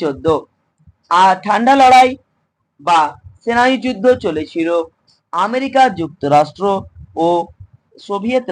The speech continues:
রাশিয়ার মধ্যে। নাম্বার পনেরো, পনেরো নাম্বার বলছে যে আমেরিকা ভিয়েতনামের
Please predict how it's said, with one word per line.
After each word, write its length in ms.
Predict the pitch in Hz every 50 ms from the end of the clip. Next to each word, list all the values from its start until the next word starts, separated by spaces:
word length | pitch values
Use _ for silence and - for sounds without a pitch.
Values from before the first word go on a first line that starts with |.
| 147
রাশিয়ার 380 | 139 139 139 - 156 156 151 151 147
মধ্যে। 320 | 143 143 135 131 160 185 185 151 - _ _ _ _ - _ _ _ _ _ _ _ _ _ _ _ _ _ _ _ _ _ _ _ _ _ _ _ _ _ _ _ _ _ _ _ _ _ _ _ _ _ _ _ _ _ _ _ _ _ _ _ _ _ _ _ _ _ _ _ _ _ -
নাম্বার 340 | - 185 220 247 254 277 269 269 269 -
পনেরো, 360 | 160 147 143 139 143 151 147 131 - _ _ _ _ _ _ - _ _ _ _ _ _ _ _ _ _ -
পনেরো 320 | 180 190 208 233 240 262 262 269
নাম্বার 220 | 269 254 262 254 214 160
বলছে 320 | 151 151 143 143 - 165 156 156 165 - _ _ _ _ _ _ _ 139 135
যে 120 | 156 151 143 135 131 _ _ _ _ _ _ _ _ _ _ _ _ _ _ _ _ _ _ _ _ _ - -
আমেরিকা 560 | - 160 185 214 247 277 277 285 233 277 269 262 262 196
ভিয়েতনামের 680 | 190 170 170 165 170 - - 147 147 147 156 156 156